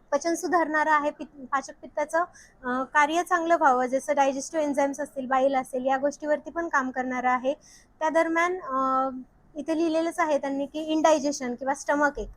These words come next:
स्टमक एक म्हणजे काय, शूल. शूल हे काय महत्त्वाचं कार्य, अ, काम कोणाचं असतं तर वाताचं असतं. वात बिघडला तर, अ, कोणत्याही गोष्टी म्हणजे ते हेडेक असेल किंवा, अ, डोकं दुखणं असेल, सांधे दुखणं असेल किंवा पोट दुखणं असेल,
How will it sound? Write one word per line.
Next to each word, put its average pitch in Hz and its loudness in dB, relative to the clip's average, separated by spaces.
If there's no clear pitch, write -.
स्टमक 370 -2
एक 370 -4
म्हणजे 339 -6
काय, 330 -2
शूल. 269 -2
शूल 330 -4
हे 349 0
काय 349 2
महत्त्वाचं 311 -2
कार्य, 320 -2
अ, 269 -4
काम 302 -2
कोणाचं 311 -4
असतं - -16
तर 392 -6
वाताचं 262 0
असतं. - -16
वात 311 6
बिघडला 349 4
तर, 339 4
अ, 269 4
कोणत्याही 339 0
गोष्टी 320 -2
म्हणजे 269 -2
ते 311 -2
हेडेक 311 2
असेल 247 -2
किंवा, 262 0
अ, 262 4
डोकं 320 0
दुखणं 330 0
असेल, 294 2
सांधे 294 0
दुखणं 302 -2
असेल 277 -2
किंवा 349 -2
पोट 370 0
दुखणं 262 -8
असेल, - -20